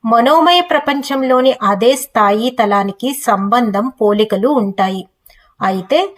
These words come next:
మనోమయ ప్రపంచంలో పైకి గాని, క్రిందికి గాని, మరో తలానికి గాని వెళ్ళాలంటే ఎటువంటి కష్టము, ఇబ్బంది ఉండదు. అయితే ఆచరణకు వచ్చేసరికి మాత్రం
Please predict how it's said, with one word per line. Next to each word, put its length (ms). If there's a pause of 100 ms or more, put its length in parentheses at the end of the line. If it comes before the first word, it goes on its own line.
(220)
మనోమయ 600
ప్రపంచంలో 1000 (120)
పైకి 420
గాని, 360 (460)
క్రిందికి 500 (100)
గాని, 460 (220)
మరో 320
తలానికి 600
గాని 420
వెళ్ళాలంటే 960 (300)
ఎటువంటి 640
కష్టము, 680
ఇబ్బంది 600
ఉండదు. 400 (480)
అయితే 320 (460)
ఆచరణకు 680
వచ్చేసరికి 720
మాత్రం 520